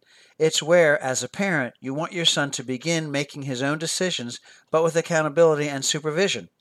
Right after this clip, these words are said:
If his grades are in fact all A's and B's, that's great. That means all of you are doing something right, and you want to convey your pride to him and his abilities. However, in Teachable Moments, Building Blocks of Christian Parenting,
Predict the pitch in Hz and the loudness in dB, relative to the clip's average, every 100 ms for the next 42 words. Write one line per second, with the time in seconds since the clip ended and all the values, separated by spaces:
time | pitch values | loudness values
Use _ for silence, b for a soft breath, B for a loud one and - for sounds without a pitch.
0 | B B B B 127 135 123 170 185 170 | B B B B -8 -6 4 4 6 0
1 | 151 147 143 - 170 175 165 147 151 - | -2 -2 -4 -2 -2 -2 -4 0 2 2
2 | 151 151 131 123 175 143 131 - _ 147 | -2 -2 -6 -4 -2 -2 -4 -8 _ -4
3 | 202 - 156 185 98 _ b b - 147 | -2 2 4 4 2 _ b b -8 -6
4 | 160 151 147 - - 156 170 135 139 143 | -4 -4 -4 -4 2 4 4 2 -4 -6
5 | 127 123 143 143 135 127 - 139 135 127 | -6 -6 -4 -2 -4 -4 -6 -6 -8 -4
6 | 180 139 - B B B 123 127 131 131 | -2 -2 -4 B B B -8 -4 -4 -4
7 | 131 127 113 139 151 131 - - 147 147 | -6 -8 -4 -2 0 0 -2 -2 0 2
8 | 139 131 _ - 120 120 117 113 B B | 0 -2 _ -10 -6 -4 -6 -8 B B
9 | - 117 113 107 110 123 117 101 92 - | -12 -10 -8 -10 -4 -2 -2 -4 -8 -8
10 | B B B B B - 190 220 131 117 | B B B B B -4 0 2 0 -4
11 | - B B B B - 147 135 214 170 | -8 B B B B -6 -4 0 -2 0
12 | 151 147 165 143 - 151 143 131 127 123 | 0 0 0 0 0 2 2 2 0 -2
13 | - - 135 - 120 - 165 147 123 107 | -4 -8 -6 -4 -6 -4 -2 -2 -4 -8